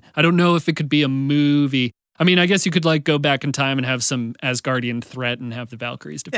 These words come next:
Speaker 1: defending
Speaker 2: could be
Speaker 1: it,
Speaker 2: like
Speaker 1: but
Speaker 2: a three hundred style movie.
Speaker 1: Right.
Speaker 2: Her or, um, the Wakandan soldiers.
Speaker 1: Yeah.
Speaker 2: That could be kinda cool if they fought some, like, 'cause they've been around forever, if they fought some ancient, like, uh, you know, Neanderthal tribe or something. I don't know.
Speaker 1: Right.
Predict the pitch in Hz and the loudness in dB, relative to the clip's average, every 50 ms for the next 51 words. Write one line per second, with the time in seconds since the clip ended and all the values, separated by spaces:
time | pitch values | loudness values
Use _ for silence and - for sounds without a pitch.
0 | 175 - - 156 151 156 139 127 143 131 123 120 117 107 - - - 139 135 123 | -4 -2 -2 -2 -2 -2 -2 0 0 -2 -2 -2 -2 -6 -8 -10 -8 -8 -6 -4
1 | 127 131 123 117 117 110 107 - - - 131 113 107 110 110 113 110 104 117 117 | -4 -4 -4 -6 -6 -8 -8 -10 -8 -6 -6 -4 -4 -4 -6 -6 -8 -6 -6 -8
2 | 117 - - - 147 131 123 123 - _ _ - - 165 160 180 202 226 226 175 | -8 -8 -6 -4 -2 -2 -2 -2 -4 _ _ -8 -2 0 2 2 2 0 0 0
3 | 170 165 165 160 156 151 143 139 135 131 127 127 123 120 120 - _ _ _ _ | 0 0 2 2 2 2 2 2 0 0 0 -2 -4 -6 -10 -14 _ _ _ _
4 | - 131 127 120 117 - - 127 120 131 139 143 147 147 160 160 - - 170 160 | -8 -6 -6 -6 -6 -6 -4 -2 -2 -2 -2 -2 -4 -4 -4 -4 -4 -4 -2 -4
5 | 165 151 180 185 190 208 - - - - _ _ - 165 143 135 120 113 120 120 | -4 -2 -4 -4 -4 -4 -6 -6 -8 -10 _ _ -2 0 0 2 0 0 -2 -6
6 | - _ - 135 156 - 180 139 117 - 131 117 110 - - 120 113 113 107 - | -8 _ -4 -4 -2 -2 -4 -6 -4 -4 -4 -4 -4 -6 -8 -6 -6 -6 -6 -6
7 | 120 110 - - - 123 120 - - - 127 117 110 110 - - 127 110 139 131 | -8 -8 -8 -6 -4 -4 -4 -4 -8 -8 -8 -8 -8 -10 -10 -10 -6 -4 -4 -4
8 | 139 123 117 117 120 113 - - 104 107 117 135 139 135 - 110 107 - - 117 | -2 -2 -2 -2 -4 -4 -6 -8 -8 -6 -4 -6 -6 -6 -8 -12 -14 -10 -10 -10
9 | 104 - - - 107 - 107 113 110 - - 127 113 104 110 110 104 101 101 - | -10 -8 -10 -12 -12 -10 -10 -10 -8 -8 -8 -8 -8 -8 -8 -8 -8 -8 -8 -8
10 | - 104 98 98 98 98 98 101 110 131 _ - 113 104 98 95 95 101 104 107 | -8 -8 -6 -6 -6 -8 -8 -10 -14 -20 _ -16 -14 -12 -10 -10 -12 -10 -8 -8
11 | 101 101 104 107 110 101 - 113 110 107 - - 110 98 107 113 107 101 110 - | -8 -8 -8 -10 -10 -10 -8 -8 -8 -8 -8 -8 -6 -6 -4 -6 -8 -10 -12 -10
12 | - 127 120 - 135 117 98 113 131 123 120 120 117 113 - - | -10 -12 -10 -10 -10 -8 -6 -4 -4 -2 -2 -4 -4 -6 -8 -12